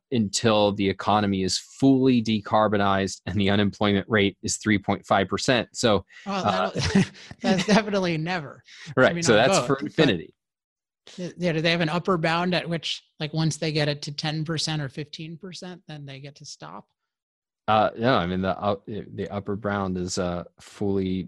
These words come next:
Speaker 1: decarbonized. Um,
Speaker 2: Fully
Speaker 1: the
Speaker 2: unemployed.
Speaker 1: Right. Uh, and I mean, the, I mean, what can you even say about this except for, um, you know, the, like, this is not something, it, it,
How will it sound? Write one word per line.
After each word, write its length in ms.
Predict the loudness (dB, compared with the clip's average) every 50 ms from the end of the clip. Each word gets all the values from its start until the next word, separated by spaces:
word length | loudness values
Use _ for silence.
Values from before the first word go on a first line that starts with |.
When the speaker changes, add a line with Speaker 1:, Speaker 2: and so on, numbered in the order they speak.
| -10 -12 -8
Speaker 1:
decarbonized. 1000 | -6 -6 -6 -4 -4 -2 -2 -2 -2 -4 -4 -6 -6 -6 -6 -8 -8 -10 -12 -16 _ _
Um, 500 | 0 2 4 4 4 4 2 0 -2 -6 _ _ _ _ _ _ _ -20 -20 -20 -20 -20 _ _
Speaker 2:
Fully 160 | 0 4 4
Speaker 1:
the 160 | 6 6 4
Speaker 2:
unemployed. 580 | 2 -4 -8 -10 -10 -8 -8 -6 -6 -8 -8 -12 -16 -16 -18 _ _ _ _ _
Speaker 1:
Right. 340 | 2 2 4 2 2 -2 -10 _ _ _ _ _
Uh, 340 | 2 4 4 4 4 4 2 0 -2 _ _ 0
and 440 | 2 2 2 2 0 -2 -4 -6 -10 -12 _ _ _ _ _ _ _ _ _ _
I 80 | -2 0
mean, 220 | 2 2 2 2
the, 340 | 2 2 2 2 2 0 -2 -8 _ _ _ _ _ _ -8
I 40 | -4
mean, 140 | -2 0
what 140 | 0 0 0
can 140 | 2 2 4
you 100 | 4 4
even 360 | 4 4 4 4 2 0 0
say 260 | 0 2 4 6 6
about 300 | 6 6 4 4 2 2
this 260 | 2 2 2 2 2 0
except 360 | -2 0 2 2 2 0 -2
for, 640 | -6 -2 2 4 4 6 6 4 4 4 2 0 -6 _ -20 -20 -18 -20 -20 -20 _ _ _
um, 400 | 2 4 4 4 4 2 -2 -4 -8 _ _ _ _ _ _ _ _ _ _ _ _ _ _ _
you 160 | -4 -2 -2 0
know, 120 | -2 -2
the, 200 | 0 0 -2 -2 -4 _
like, 260 | 0 0 0 0 -2 -10 _ _ _ 2
this 240 | 4 4 6 6
is 140 | 4 6 6
not 240 | 6 4 4 2 2
something, 520 | 2 2 2 2 2 2 2 4 4 2 2
it, 180 | 2 0 0 0 _ _
it, 320 | 0 0 0 0 -6 -10